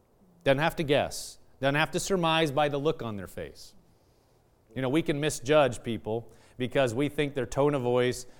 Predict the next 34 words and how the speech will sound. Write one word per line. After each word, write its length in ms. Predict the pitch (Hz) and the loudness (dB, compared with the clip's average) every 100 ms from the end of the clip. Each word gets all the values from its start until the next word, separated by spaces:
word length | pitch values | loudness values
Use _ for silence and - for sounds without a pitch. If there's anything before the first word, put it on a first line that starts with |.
| - | -4
or 280 | 120 127 120 | 2 4 4
their, 400 | 120 117 107 - - _ _ - - | 2 2 0 -6 -20 _ _ -14 0
um, 480 | 117 104 90 82 82 _ - _ 110 | 2 2 -2 -10 -16 _ -20 _ -2
th-, 160 | 123 123 | -2 2
their 180 | 131 127 | 0 2
look 200 | 139 131 | 0 0
on 120 | 127 | -2
their 140 | 117 | -4
face. 280 | - 120 120 | -2 -4 -2
Well, 80 | 139 | -4
I 40 | |
mean, 160 | 127 117 | -4 0
body 260 | 139 156 | 2 2
language 340 | 139 139 131 117 | 0 -2 -2 -4
is 100 | 117 | -4
very 180 | 123 117 | -4 -4
important, 400 | 110 110 104 101 | -4 -6 -6 -8
don't 180 | 107 | -6
get 140 | 98 107 | -8 -8
me 100 | 104 | -8
wrong. 280 | 98 85 73 _ _ _ - - _ | -8 -10 -12 _ _ _ -20 -20 _
It's, 180 | 101 - | -10 -2
like, 240 | 123 127 | 0 0
more 220 | 120 127 123 | 0 0 0
than 120 | 117 | -2
what 220 | 113 - | -4 -4
you 60 | 110 | -8
say. 220 | - 113 | -6 -6
If 120 | 101 | -2
I 60 | 131 | -2
say, 140 | 127 | 2
"I 80 | 160 | 4
love 320 | 190 294 247 | 8 10 10
you," 340 | 180 180 104 | 8 4 2